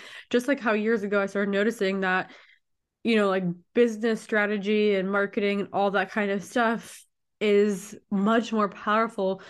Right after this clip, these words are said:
when it's done in combination with spiritual work and healing work and work around subconscious and belief and hypnosis and, you know, like,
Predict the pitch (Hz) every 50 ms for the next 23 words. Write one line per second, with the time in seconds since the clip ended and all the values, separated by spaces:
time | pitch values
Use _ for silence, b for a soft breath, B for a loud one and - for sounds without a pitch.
0 | B B B B 214 220 220 220 196 180 - 226 214 208 208 208 202 - - 214
1 | 190 185 196 202 220 233 262 254 254 - 208 196 190 190 185 185 190 185 185 180
2 | 180 _ - 202 190 190 185 185 - 202 180 185 180 185 180 - 180 156 - -
3 | 214 202 190 190 190 185 185 185 185 185 190 185 185 190 180 180 180 180 180 196
4 | 185 180 180 185 180 - 196 190 - 208 190 190 190 185 - - 196 185 - 208
5 | 202 196 208 208 202 202 196 196 196 190 208 202 202 220 220 - 208 196 190 190
6 | 190 190 - 202 190 190 190 185 185 190 185 - 190 185 190 180 B B B B
7 | B B B B - 202 202 196 190 185 - - - - 202 190 185 185 - -